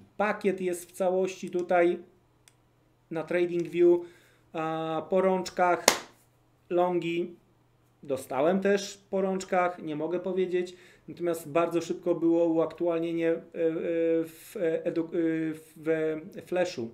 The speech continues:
Forex, e, Flash na YouTubie. E, ja wspominałem, N Z D out,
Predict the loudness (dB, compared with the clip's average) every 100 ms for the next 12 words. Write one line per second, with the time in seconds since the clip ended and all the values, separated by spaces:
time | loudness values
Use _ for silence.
0 | -14 _ _ _ _ _ _ 0 2 0
1 | -6 -4 -4 -4 -2 0 0 -2 -6 -2
2 | -2 0 0 0 -2 -4 -12 _ _ _
3 | -4 0 2 0 -2 -4 -2 0 2 0
4 | 0 -8 -18 _ _ -4 0 0 0 0
5 | 2 0 -4 -2 0 0 -6